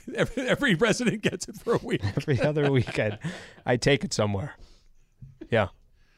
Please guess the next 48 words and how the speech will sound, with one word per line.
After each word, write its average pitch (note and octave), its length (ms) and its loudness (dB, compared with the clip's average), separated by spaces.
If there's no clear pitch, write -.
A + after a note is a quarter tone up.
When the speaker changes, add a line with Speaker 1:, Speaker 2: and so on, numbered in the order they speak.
Speaker 1:
So, A#2 140 0
Speaker 2:
Ran C#3+ 160 6
Speaker 1:
in, C3+ 100 4
Speaker 2:
into, - 180 2
Speaker 1:
in - 100 6
other G2 180 6
Speaker 2:
uh, F#2 80 4
Speaker 1:
words, - 140 2
you C3+ 100 0
don't A#2 180 -2
know A2+ 80 2
where A#2+ 240 2
it B2 180 -4
is. - 280 -6
<laughs> D4 40 0
Speaker 2:
It's - 200 -4
here. F#2+ 180 -2
Speaker 1:
Oh, A#3+ 120 2
it's G#3 100 0
still, B3+ 140 0
you A3 60 4
never A3 160 2
Speaker 2:
Still F#3 80 0
Speaker 1:
brought F#3+ 140 4
it E3 40 4
Speaker 2:
there. B2+ 60 0
Speaker 1:
home? F3 300 0
Speaker 2:
It's G2+ 140 -10
in A2 80 -4
the F#2+ 100 -6
locker. F#2 420 -4
Speaker 1:
You C#3+ 60 -4
don't C3 100 0
wanna B2 120 -2
get A2+ 160 -4
cocky? B2+ 400 -2
You - 120 -18
Speaker 2:
No, A3+ 100 6
I G3+ 60 8
Speaker 1:
don't, G3+ 80 4
Speaker 2:
just G3+ 140 2
Speaker 1:
you - 40 2
don't D#3+ 60 8
Speaker 2:
want, D3 180 8
Speaker 1:
wanna E3+ 140 2
Speaker 2:
I - 40 6
Speaker 1:
be D#3 60 4
Speaker 2:
want, D3+ 180 6